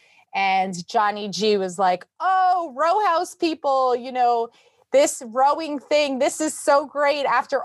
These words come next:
all my years on the bike, I just need to tell people that they need to go out and get rowing too." And I have that testimonial. And that made so much,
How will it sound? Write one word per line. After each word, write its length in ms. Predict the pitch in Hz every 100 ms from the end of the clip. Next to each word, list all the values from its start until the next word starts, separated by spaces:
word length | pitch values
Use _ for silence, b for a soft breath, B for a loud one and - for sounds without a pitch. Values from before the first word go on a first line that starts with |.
| -
all 220 | 277 285
my 160 | 277
years 400 | 269 269 269 277
on 100 | 269
the 80 | 254
bike, 560 | 233 233 269 254 254 - B B
I 200 | - 262
just 260 | 269 294 -
need 240 | 262 262
to 80 | 247
tell 260 | 254 277 247
people 280 | 277 233 240
that 240 | 220 214
they 180 | 262 277
need 260 | 269 269 240
to 80 |
go 300 | 220 247 247 240
out 300 | 220 226 226
and 160 | 226 226
get 160 | 226
rowing 380 | 202 208 202 208
too." 260 | 190 214 185
And 160 | 185
I 120 | 190 196
have 200 | 202 180
that 160 | 180
testimonial. 640 | - 185 - 185 185 170 -
And 180 | - 220
that 180 | 214 208
made 400 | 226 214 202 190
so 720 | - - 269 254 247 254 247
much, 680 | 254 233 214 269 - -